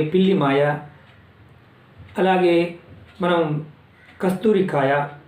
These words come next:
ఇవి ఒరిజినల్ దొరికితే అదృష్టం, ఒరిజినల్ దొరకకపోతే వాడి జోలికి వెళ్ళటమే చాలా తప్పు. కానీ వాటిని కూడా కరెక్ట్గా మనం తాంత్రిక వస్తువులని కరెక్ట్గా ఆరాధించాలి వ్యాపార అభివృద్ధి బాండ్ చేస్తున్నప్పుడు.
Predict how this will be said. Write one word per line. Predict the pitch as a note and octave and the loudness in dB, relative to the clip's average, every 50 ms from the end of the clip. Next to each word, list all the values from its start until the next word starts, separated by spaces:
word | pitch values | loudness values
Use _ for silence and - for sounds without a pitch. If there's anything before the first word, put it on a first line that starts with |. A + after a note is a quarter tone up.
| - _ _ _ _ _ - _ - - | -20 _ _ _ _ _ -20 _ -4 -2
ఇవి | B3 G#3+ | 0 2
ఒరిజినల్ | A3 F#3+ G3 F#3+ F#3 G#3 C4 B3+ | 2 2 2 2 2 4 2 2
దొరికితే | A#3 G3+ G3 F3+ G3 A3 B3+ C#4+ C#4 - - | 4 4 2 2 0 -2 -4 -4 -4 -4 -4
అదృష్టం, | E3+ D3+ E3 D#3+ D3+ - - - - F3+ | -2 0 0 0 -2 -4 -10 -12 -4 -2
ఒరిజినల్ | E3+ F3+ E3+ G3 A3 G#3+ | -2 0 2 2 2 2
దొరకకపోతే | F#3 F#3 F3 F3 F#3 F3 F#3+ F#3+ F#3+ | 2 2 2 2 0 0 2 2 2
వాడి | F#3+ F3+ E3+ D#3+ | 2 2 2 2
జోలికి | D3+ D3+ E3 F3 E3 D#3+ | 2 2 0 2 2 2
వెళ్ళటమే | D#3+ D#3 D3+ D#3 C#3+ E3+ - - - - - - _ _ _ _ _ - F#3+ | 2 2 2 0 0 0 -2 -2 -6 -12 -18 -20 _ _ _ _ _ -4 -2
చాలా | E3+ E3+ | -2 0
తప్పు. | - - - - - - - - - - - - - - - _ - - - _ - - - - - _ _ _ _ _ _ _ - | -2 -2 -6 -10 -14 -16 -18 -18 -18 -18 -20 -20 -20 -20 -20 _ -20 -20 -20 _ -20 -20 -20 -20 -20 _ _ _ _ _ _ _ -2
కానీ | C4 C4+ C#4 C#4 C4+ B3 | 0 2 4 4 4 4
వాటిని | F#3 F3 F3+ G3 A#3 C4+ - D4 D4 D4+ | 2 2 2 2 2 2 0 2 0 0
కూడా | - - A3+ G3+ F#3+ - D#3+ E3+ E3+ D#3 C#3 D3+ - - - - _ _ _ _ - _ _ _ _ _ _ _ _ _ | 0 2 2 2 2 2 2 2 2 0 -2 -4 -8 -14 -20 -20 _ _ _ _ -20 _ _ _ _ _ _ _ _ _
కరెక్ట్గా | G#3 F#3+ E3+ E3 E3+ - - - A#3 G3 G3+ G#3 G#3 | -2 -2 0 -2 -2 -4 -4 -2 0 0 0 0 0
మనం | G3 F3+ E3 D#3+ D3 D3+ D3 - - - - _ | 0 -2 -2 -2 -4 -6 -8 -10 -20 -20 -10 _
తాంత్రిక | F#3+ E3+ F#3 A#3+ B3 - - - | -2 -2 0 -2 -2 -4 -2 0
వస్తువులని | G#3+ F#3+ F#3 F#3+ F#3 G3+ F3+ F3+ E3+ D#3 D#3 D3+ D3 D3+ D3+ - | 0 0 0 -2 0 0 2 2 2 0 0 -2 -4 -6 -6 -4
కరెక్ట్గా | E3+ D#3+ D#3 - G#3+ F#3+ A3+ - - - - | -6 -6 -4 -4 -4 -4 -4 -6 -8 -12 -6
ఆరాధించాలి | D#3+ D#3 E3 F#3 G3 G3+ G3 F#3+ F#3 - - D#3+ D3+ D3+ | -4 -2 0 2 2 2 2 2 0 0 0 -2 0 2
వ్యాపార | D#3+ E3+ E3+ E3+ F3+ F3 | 2 0 0 0 0 0
అభివృద్ధి | E3+ E3 E3+ E3 E3 | 2 0 0 0 0
బాండ్ | D#3+ D#3+ D#3 D#3 D#3 D3+ | 0 0 0 -2 -2 -4
చేస్తున్నప్పుడు. | D3 - - - - - - | -6 -8 -8 -12 -14 -14 -16